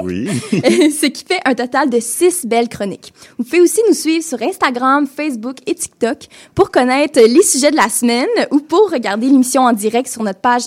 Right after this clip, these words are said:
Speaker 2: Instagram. Vous êtes avec nous jusqu'à vingt heures trente au coin sept, Sainte-Catherine-Saint-Loup. Donc là, on va commencer par notre tour de table, hein,
Speaker 1: Ah oui,
Speaker 2: euh,
Speaker 1: on
Speaker 2: donc,
Speaker 1: va,
Speaker 2: euh,
Speaker 1: ouais.
Speaker 2: on va par-, on va jaser avec tout le monde. Il est pas physiquement là avec nous,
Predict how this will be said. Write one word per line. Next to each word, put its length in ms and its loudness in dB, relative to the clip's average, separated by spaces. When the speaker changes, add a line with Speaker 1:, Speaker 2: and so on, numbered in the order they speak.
Speaker 2:
Instagram. 520 -4
Vous 100 0
êtes 100 2
avec 180 0
nous 120 4
jusqu'à 240 -2
vingt 220 -2
heures 140 -4
trente 380 0
au 80 0
coin 220 -4
sept, 380 -8
Sainte-Catherine-Saint-Loup. 1040 -2
Donc 140 -2
là, 100 4
on 20 -2
va 80 2
commencer 420 -4
par 140 -6
notre 160 -8
tour 160 -2
de 100 -2
table, 220 -10
hein, 100 -2
Speaker 1:
Ah 300 2
oui, 240 2
Speaker 2:
euh, 40 2
Speaker 1:
on 140 2
Speaker 2:
donc, 20 2
Speaker 1:
va, 320 4
Speaker 2:
euh, 180 4
Speaker 1:
ouais. 240 2
Speaker 2:
on 100 -4
va 100 -2
par-, 240 -2
on 40 -2
va 200 -4
jaser 220 -2
avec 180 -6
tout 80 -6
le 60 0
monde. 160 -6
Il 60 0
est 40 0
pas 100 -8
physiquement 480 0
là 140 0
avec 220 -2
nous, 140 2